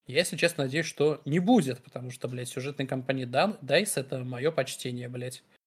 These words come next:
То есть мне, в принципе, нравилась вот эта вот идея, то, что они делали в Battlefield One, Battlefield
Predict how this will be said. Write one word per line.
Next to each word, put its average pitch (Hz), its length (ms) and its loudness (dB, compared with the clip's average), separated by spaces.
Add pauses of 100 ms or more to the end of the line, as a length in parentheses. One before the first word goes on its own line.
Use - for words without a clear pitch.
(480)
То 170 60 2
есть 208 220 2
мне, 185 160 2
в 196 40 -6
принципе, 220 420 2
нравилась 175 500 6
вот 147 100 0
эта 143 160 2
вот 135 160 -2
идея, 160 560 0
то, 139 100 0
что - 140 -4
они 127 160 -2
делали 127 400 -2
в 123 100 -6
Battlefield 127 440 -6
One, 131 280 2
Battlefield 127 480 -6